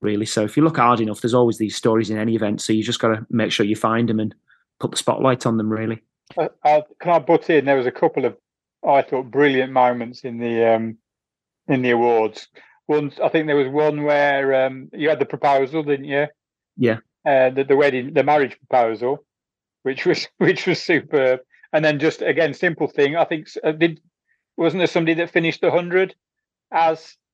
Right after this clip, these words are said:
Speaker 2: as you were on stage?
Speaker 1: Oh, yeah, yeah. So we, when we have the presentation, there's usually still a few people still to finish.
Speaker 2: Yeah.
Speaker 1: So we just brief the marshals that if anybody finishes, bring them to the back of the presentation hall, and the last finishers will get to walk through the,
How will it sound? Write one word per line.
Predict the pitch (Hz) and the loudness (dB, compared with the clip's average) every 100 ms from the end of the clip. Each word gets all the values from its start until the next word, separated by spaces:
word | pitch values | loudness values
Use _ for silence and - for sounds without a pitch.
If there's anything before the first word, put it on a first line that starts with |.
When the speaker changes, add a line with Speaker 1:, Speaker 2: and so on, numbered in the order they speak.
| - | -4
Speaker 2:
as | 147 147 | -2 0
you | 156 | 2
were | 156 | 2
on | 156 156 | 0 -2
stage? | - 170 170 185 185 - _ _ _ _ _ _ _ | -2 0 0 -2 -8 -20 _ _ _ _ _ _ _
Speaker 1:
Oh, | 147 | -2
yeah, | 156 147 | 0 2
yeah. | 143 | 2
So | 139 156 156 | 2 -2 0
we, | 160 - 135 | -2 -4 -12
when | 165 151 143 151 156 | -4 -4 -2 0 2
we | 160 | 0
have | 165 160 | 0 -2
the | |
presentation, | 143 156 135 127 135 135 120 | 0 0 0 0 -2 -2 -4
there's | 110 | 0
usually | 135 127 123 | 0 0 -2
still | - 131 | -2 -2
a | |
few | 123 120 | 0 -2
people | 135 123 117 | 0 -2 -4
still | - 120 | 0 -2
to | - | -2
finish. | 117 123 123 - - 135 | 0 2 2 0 -6 -2
Speaker 2:
Yeah. | 135 139 135 135 135 - | 0 2 4 4 2 -4
Speaker 1:
So | - 143 | -12 -8
we | 139 | -4
just | 147 - | -4 0
brief | 156 147 | -2 0
the | 135 | 2
marshals | 131 139 139 120 113 | 2 2 2 -2 -2
that | 113 | -4
if | 123 | -2
anybody | 147 147 139 | 0 2 0
finishes, | 135 147 139 - - - 127 - - _ _ | 0 0 -2 -4 -8 -8 -10 -12 -14 _ _
bring | - 147 | 0 2
them | 147 131 | 4 2
to | 117 | 0
the | |
back | 113 135 - | 0 0 0
of | 127 | -2
the | |
presentation | 123 135 127 123 - 135 131 127 | 0 0 -2 -4 0 2 2 0
hall, | 117 110 101 101 123 _ _ _ _ - | -2 -4 -4 -6 -6 _ _ _ _ -2
and | 131 | 2
the | 120 | 4
last | 127 - - | 2 0 0
finishers | 131 131 - - | 2 2 2 0
will | 123 | 0
get | 117 - | 0 -2
to | 120 | 0
walk | 120 120 - | 2 2 0
through | - 120 | -4 -2
the, | 117 | -4